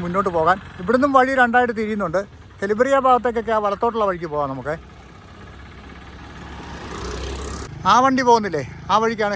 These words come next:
കെലിബ്രിയ റൂട്ടിലോട്ടൊക്കെ പോകുന്നത്. ഇപ്പോഴൊക്കെ എവിടെയെങ്കിലും അത്യാവശ്യം പച്ചപ്പ് കാഴ്ചകളൊക്കെ കാണണം, ഇതുപോലുള്ള തേയിലത്തോട്ടങ്ങളൊക്കെ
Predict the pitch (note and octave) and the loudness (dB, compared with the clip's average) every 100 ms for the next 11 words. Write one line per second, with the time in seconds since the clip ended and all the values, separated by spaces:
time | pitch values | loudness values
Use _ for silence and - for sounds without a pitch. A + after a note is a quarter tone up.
0 | F#3 F#3 G3 A3 G3+ F#3 F3 E3 D3 C3 | -4 -4 0 2 2 -2 -4 -6 -6 -8
1 | B2 E3 - - - - - - - - | -8 -10 -14 -20 -20 -20 -20 -20 -20 -18
2 | F3 - B3 C4 B3+ A#3+ B3+ B3 G#3+ A#3 | -10 2 2 4 4 4 6 4 2 -2
3 | A#3+ - F#3+ - A3 B3 G#3+ G#3 A3 G3 | -4 -6 -6 -4 -2 0 -2 -4 -8 -8
4 | G3 F#3+ F#3 E3+ F3+ F#3 F3+ E3 E3 F3+ | -8 -8 -8 -8 -6 -6 -8 -8 -8 -6
5 | G3 G3 G#3 G3 E3 | -4 -4 -4 -6 -6